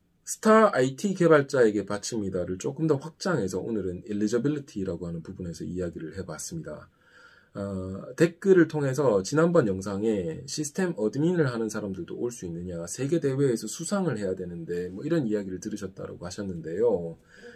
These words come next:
자, 이렇게 말씀드립니다. 어, 직장인이 뭐 세계 대회 같은 데 나가가지고 이렇게 상 받고 하기가 이 필드에서는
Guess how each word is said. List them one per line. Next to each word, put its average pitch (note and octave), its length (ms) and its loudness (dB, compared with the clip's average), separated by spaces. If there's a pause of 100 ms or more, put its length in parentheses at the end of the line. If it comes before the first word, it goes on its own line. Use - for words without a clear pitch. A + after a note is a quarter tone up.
(120)
자, G#2 520 2 (200)
이렇게 G3 240 4
말씀드립니다. F#2+ 680 -2 (1300)
어, G#2+ 360 0
직장인이 C#3+ 1000 4 (280)
뭐 B2 140 -2
세계 G3 300 4
대회 D3+ 320 6
같은 C#3 260 -2
데 A2 120 2
나가가지고 G2 540 -2
이렇게 G#2+ 180 -8
상 C#3 260 -6
받고 A2 540 -2
하기가 G2+ 720 -2
이 C#3 100 -8
필드에서는 C3+ 800 0